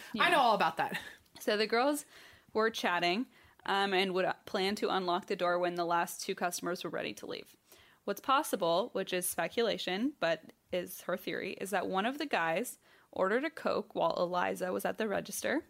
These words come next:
Speaker 2: She had to bend down to get the Coke in the refrigerator beneath the counter, and when she stood up, uh, one of the guys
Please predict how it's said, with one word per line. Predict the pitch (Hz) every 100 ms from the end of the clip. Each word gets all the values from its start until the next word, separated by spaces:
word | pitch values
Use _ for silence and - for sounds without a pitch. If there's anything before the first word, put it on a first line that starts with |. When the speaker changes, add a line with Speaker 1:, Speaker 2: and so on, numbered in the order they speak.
| _ _ - _ _ -
Speaker 2:
She | - 226 214 220
had | 208 190
to | 190
bend | 185 190 226 277
down | 202 185 226
to | -
get | 202 -
the | 254
Coke | - 214 233
in |
the | 214
refrigerator | 208 - 190 185 185 185
beneath | 185 185 185
the | 220
counter, | 208 175 175
and | 180 180 175
when | 185
she | 190
stood | - - 214
up, | 208 226 - _ - _ _ -
uh, | 185 185 190 208
one | 190 196
of |
the | 202
guys | 190 170 185 -